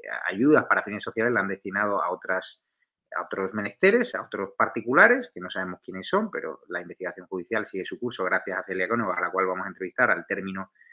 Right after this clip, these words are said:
de este programa. No nos olvidemos que estos, aparte de tener, eh, una niñera con tu dinero, con el mío, con el de todos los españoles, pues no declaran ninguna donación a O N G, pese a ganar un pasti-, a una, bueno, a ganar un pastizal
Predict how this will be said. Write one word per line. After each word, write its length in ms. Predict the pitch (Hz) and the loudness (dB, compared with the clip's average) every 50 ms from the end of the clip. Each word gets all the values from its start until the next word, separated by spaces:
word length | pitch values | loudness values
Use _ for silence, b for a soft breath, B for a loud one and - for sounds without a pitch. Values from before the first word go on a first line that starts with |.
| b b b b _ | b b b b _
de 120 | _ - 104 | _ -6 -4
este 140 | - - | -2 0
programa. 360 | 98 107 117 131 151 147 135 131 | 2 6 8 8 8 8 8 6
No 100 | 127 127 | 6 4
nos 80 | 123 - - - | 2 2 -2 -4
olvidemos 240 | 127 131 147 156 151 - | -2 0 0 0 0 4
que 180 | - 117 127 | 4 6 6
estos, 280 | 139 - - 113 98 - | 6 4 0 -2 -2 0
aparte 420 | 98 - - 117 117 - - 98 | 0 2 4 4 4 4 2 -2
de 120 | 98 95 87 | -4 -4 -4
tener, 400 | - 98 101 117 123 110 - - | -4 -2 0 0 0 0 -2 -4
eh, 220 | - - 87 87 - - | -8 -8 -6 -6 -6 -6
una 180 | 101 110 110 107 | -4 -2 0 0
niñera 460 | 110 107 110 123 135 123 107 90 - | 0 0 2 2 2 2 2 0 -2
con 380 | - 85 87 82 82 80 82 - - | -4 -8 -8 -8 -10 -14 -20 -16 -8
tu 100 | 87 87 | -4 -4
dinero, 380 | 87 90 113 123 113 101 85 | -2 0 2 2 2 0 0
con 160 | - 90 87 | -4 -8 -8
el 60 | 87 87 | -6 -4
mío, 260 | 104 123 127 107 87 | -2 0 0 -2 -2
con 120 | 85 82 | -6 -8
el 60 | 85 | -10
de 80 | 90 - | -10 -8
todos 200 | - 101 104 104 | -6 -4 -2 -2
los 100 | 104 104 | -2 -2
españoles, 600 | 113 - - 117 113 120 131 139 151 170 165 - B B B B B B B _ | -2 -4 -2 0 0 2 2 4 4 2 2 0 B B B B B B B _
pues 240 | - 107 117 131 - - | 0 2 4 4 2 0
no 240 | 85 107 113 123 | -2 0 2 2
declaran 340 | 131 123 - - 104 98 95 | 2 2 2 2 2 2 0
ninguna 240 | 95 95 92 92 92 | -2 -6 -6 -6 -8
donación 440 | 92 90 92 - - 151 156 127 101 - | -6 -8 -8 -6 -2 -2 -2 -2 -2 -8
a 80 | 92 | -10
O 20 | 92 | -8
N 100 | 92 92 | -8 -6
G, 220 | - 120 113 - - | -4 -4 -4 -2 0
pese 380 | - 113 - - 139 156 156 - - | -2 0 0 2 0 0 0 0 0
a 160 | - 98 98 | 2 2 2
ganar 260 | 95 98 107 117 123 - - - | 2 2 2 2 2 0 -4 -12
un 120 | 107 107 | -12 -4
pasti-, 380 | - 117 110 - - 117 113 - | 0 0 2 2 2 -2 0 0
a 200 | - 101 98 98 | 2 2 2 2
una, 180 | 95 104 117 - - | 2 0 -4 -4 0
bueno, 180 | 135 147 131 | 2 4 6
a 100 | 104 101 | 6 6
ganar 200 | 98 107 113 120 | 6 6 6 6
un 100 | 131 127 | 4 6
pastizal 520 | - 147 135 - 147 131 - 156 175 202 | 6 4 4 4 2 6 8 8 8 8